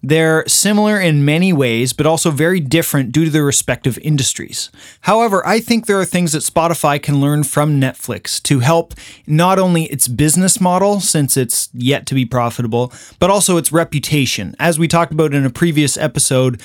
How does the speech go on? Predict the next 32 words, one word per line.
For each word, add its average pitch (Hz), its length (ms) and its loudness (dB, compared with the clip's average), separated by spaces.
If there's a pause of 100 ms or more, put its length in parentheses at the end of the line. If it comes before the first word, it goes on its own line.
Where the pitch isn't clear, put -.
(140)
streaming 170 640 2 (100)
has 143 520 0
a 143 80 -4
bad 143 380 0
reputation 127 640 -2
these 117 180 0
days. 113 260 -2
Even 170 220 0
though 180 140 4
it's 165 100 0
helping 156 300 0
rejuvenate 143 680 0 (220)
the 139 200 2
music 151 340 2
industry 165 440 2
as 131 120 0
a 120 80 0
whole, 160 440 2 (220)
it 147 140 0
still 196 200 0
has 185 140 0
a 160 60 -2
bad 151 200 2
reputation, 135 600 -2
and 120 100 0
Spotify 139 680 0 (240)
gets 135 320 -2
a 139 80 -2
lot 131 340 0
of 123 80 -2
that 117 200 -2
blame. 95 420 -10